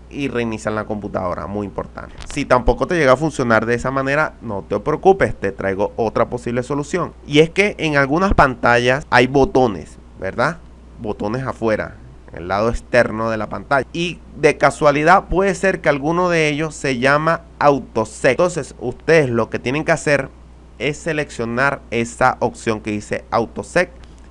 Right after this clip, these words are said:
y se va a configurar automáticamente tu pantalla. De todos modos, yo te recomiendo que, por ejemplo, debajo del vi-, del monitor, muchas veces, eh, los monitores tienen algunos botones. Entonces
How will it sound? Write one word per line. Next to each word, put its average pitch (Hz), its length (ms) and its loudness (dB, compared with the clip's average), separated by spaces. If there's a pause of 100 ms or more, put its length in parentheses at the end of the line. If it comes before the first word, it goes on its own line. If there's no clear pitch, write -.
y 156 160 -6
se 120 220 0
va 104 220 2
a 120 140 -2
configurar 104 720 -4
automáticamente 113 1300 -4 (400)
tu 135 160 0
pantalla. - 720 -4
De 104 100 -4
todos 165 300 6
modos, 151 500 8
yo 120 140 -4
te 139 100 0
recomiendo 139 920 0
que, 123 160 0
por 107 180 0
ejemplo, 110 460 0
debajo 113 400 0
del 151 160 0
vi-, 143 160 -2
del 101 720 -2 (420)
monitor, 160 640 0
muchas 156 380 -4
veces, 170 160 -4 (140)
eh, - 120 -14
los 131 160 -2
monitores 131 480 -2
tienen 120 220 -4
algunos 127 320 -4
botones. 147 340 -6
Entonces 127 540 -6